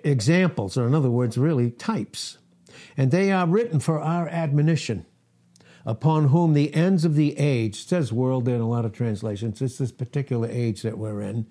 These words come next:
"on whom the ends of the age," this particular age, "are." And so because of that, in verse twelve, "Wherefore let him that thinks that he stands take heed." And there's an interesting word there, "take heed lest he fall."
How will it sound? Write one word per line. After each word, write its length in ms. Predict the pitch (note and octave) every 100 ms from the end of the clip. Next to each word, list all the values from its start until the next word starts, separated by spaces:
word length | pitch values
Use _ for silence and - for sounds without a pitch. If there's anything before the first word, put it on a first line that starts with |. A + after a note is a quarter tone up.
| _ - - - -
"on 160 | B2+
whom 380 | C3 D#3+ D#3+ C#3+ - - - -
the 200 | C3+ D3
ends 300 | D#3+ F3+ D#3
of 100 | C#3+
the 180 | C#3
age," 460 | D3 D#3 C#3 B2 A2
this 180 | C3 -
particular 500 | C3 D#3 C#3+ C3 B2
age, 380 | C3+ B2+ A#2 B2
"are." 400 | B2 A2 F#2 - _ _ _ _ _ _ _ _ _ - - _
And 180 | C3+ B2
so 220 | - D3
because 380 | C#3 C#3 F#3+ F3
of 100 | D3+
that, 340 | A#2+ A2+ A2+ -
in 80 |
verse 220 | A2+ C3+ A#2
twelve, 320 | D3 C3+ A#2+
"Wherefore 540 | C#3+ D3+ C#3+ C3 B2+ - - -
let 240 | C3+ D3 C#3+
him 320 | E3 D#3 C3
that 180 | B2+ C3
thinks 300 | E3 E3 -
that 120 | C3+
he 120 | C3+
stands 540 | A#2 - C3 A#2 G#2+ -
take 340 | - A#2 -
heed." 360 | A2+ G2 E2 - _ _ _ _ _ _ _ _ _ -
And 160 | A2
there's 220 | A#2+ A#2 A2
an 100 | B2+
interesting 560 | C3 C3+ A#2 C3 A#2+
word 260 | A2 A2 G2
there, 140 | G#2
"take 320 | G2 C3+ B2 -
heed 220 | C3 G#2
lest 240 | G2+ -
he 100 | G#2+
fall." 360 | F#2 A2+ F#2